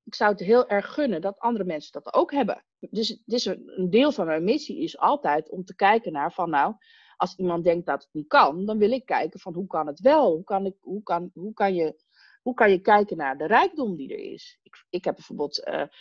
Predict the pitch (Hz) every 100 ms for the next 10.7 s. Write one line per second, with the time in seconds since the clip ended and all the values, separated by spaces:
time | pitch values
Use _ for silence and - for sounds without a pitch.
0 | - - 151 127 143 143 - - 98 226
1 | 143 143 139 135 139 - 214 - - 143
2 | 151 156 165 156 156 147 147 - 151 180
3 | 196 - 170 156 180 160 180 - - 151
4 | 151 151 160 180 _ _ _ _ 165 156
5 | 190 208 180 156 143 - 147 143 170 208
6 | 143 - - 160 156 175 175 151 143 151
7 | 202 - 151 110 - _ _ _ _ _
8 | _ - 226 226 269 - 202 - 180 254
9 | - 190 170 165 175 - 196 190 - -
10 | 294 - 180 - 185 208 208